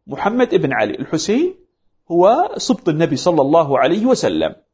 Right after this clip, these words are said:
آه، مرسل عن النبي عليه الصلاة والسلام،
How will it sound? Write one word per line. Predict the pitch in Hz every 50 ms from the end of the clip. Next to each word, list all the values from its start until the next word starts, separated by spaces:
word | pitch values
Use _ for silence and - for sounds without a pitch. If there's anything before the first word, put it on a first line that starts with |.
| _ _ _ _ _ _ _ _ _ _ _ _ _ _ _ _
آه، | - - - 107 - - 110 113 131
مرسل | 190 208 285 302 202 - - 170 226 285 359 349 -
عن | - 143 165 190 196
النبي | 190 190 196 190 170
عليه | 151 151
الصلاة | 156 151 170 -
والسلام، | - 151 - - 143 143 160 190 254 330